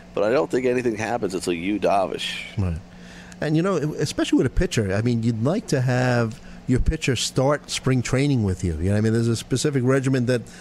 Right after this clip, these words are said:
Speaker 2: a lot of these teams have, of course. I mean, you know, that to have someone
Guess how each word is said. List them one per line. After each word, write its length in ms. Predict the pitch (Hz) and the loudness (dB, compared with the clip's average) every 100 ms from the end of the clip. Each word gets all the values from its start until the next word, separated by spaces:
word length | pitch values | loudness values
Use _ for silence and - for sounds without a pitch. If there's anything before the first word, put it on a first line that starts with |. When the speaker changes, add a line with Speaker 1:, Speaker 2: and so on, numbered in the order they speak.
| - | -6
Speaker 2:
a 60 | 120 | 0
lot 160 | 131 | 2
of 60 | 127 | 2
these 160 | 123 - | 0 2
teams 240 | 135 120 | 2 2
have, 240 | 131 170 120 | 2 2 0
of 140 | - | 0
course. 400 | 143 135 156 - - - - - - | 2 2 2 -4 -12 -16 -18 -10 -4
I 80 | 139 | 0
mean, 180 | 143 | 0
you 140 | 131 135 | 2 4
know, 160 | 131 | 4
that 220 | 127 131 - | 2 0 2
to 140 | 123 | 2
have 220 | 131 139 | 2 2
someone 540 | - 131 131 131 127 | 2 2 4 4 2